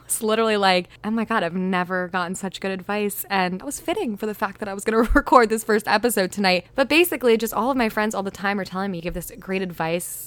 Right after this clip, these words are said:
I just kinda thought to myself, "You know what? Why not give advice to everyone else? Why not share with the world what I have to think?"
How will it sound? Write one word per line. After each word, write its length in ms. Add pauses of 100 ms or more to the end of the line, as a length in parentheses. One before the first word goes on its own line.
(200)
I 80
just 220
kinda 180
thought 260
to 100
myself, 440
"You 140
know 180
what? 460 (120)
Why 460
not 520
give 180
advice 560
to 120
everyone 380
else? 360
Why 140
not 220
share 340
with 120
the 100
world 460 (100)
what 120
I 40
have 220
to 80
think?" 360